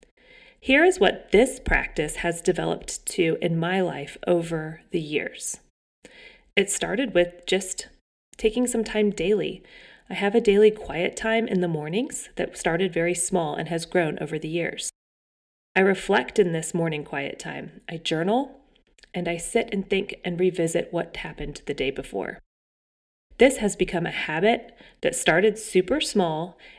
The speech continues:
and has grown over time to be one of my most looked forward times in my day. It's been that powerful. I discuss most days with my kids in the morning at some point,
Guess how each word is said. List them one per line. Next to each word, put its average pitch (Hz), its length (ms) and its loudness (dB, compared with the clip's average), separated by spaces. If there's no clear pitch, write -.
and 180 160 -4
has 170 240 0
grown 196 480 2
over 196 220 4
time 151 400 -6
to - 140 -16
be 160 160 -2
one 165 220 -2
of 160 140 -6
my 143 160 -8
most 190 580 2
looked 180 280 0
forward 185 460 -2
times 139 460 -6
in 160 300 -2
my 151 240 -2
day. - 280 -2
It's 202 200 0
been 156 220 -2
that 151 240 -6
powerful. - 600 -6
I 220 80 8
discuss 320 480 2
most 214 400 2
days 165 380 -6
with 220 180 0
my 196 120 -2
kids 160 360 -8
in 185 120 2
the 175 60 0
morning 143 420 -4
at - 160 -6
some 147 200 -6
point, - 400 -8